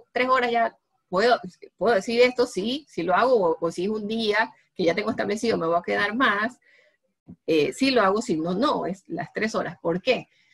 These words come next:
Porque yo tengo otras áreas en mi vida que también debo cumplir. Yo no puedo ponerle, eh, como en la película,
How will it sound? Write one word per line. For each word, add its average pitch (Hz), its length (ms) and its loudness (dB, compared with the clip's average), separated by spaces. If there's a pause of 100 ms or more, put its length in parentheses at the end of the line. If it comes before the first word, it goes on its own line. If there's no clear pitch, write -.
(180)
Porque 202 260 2
yo 214 120 -2
tengo 254 220 -2
otras 226 240 -6
áreas 226 240 0
en 202 80 -4
mi 190 120 -2
vida 202 280 -2
que 190 100 -6
también 175 560 -4
debo 185 300 -2
cumplir. 180 560 -4 (280)
Yo 214 200 0
no 254 160 -2
puedo 233 260 2
ponerle, 214 840 -2
eh, 185 200 -4
como 180 220 -6
en 175 60 -4
la 175 100 -4
película, 185 720 -2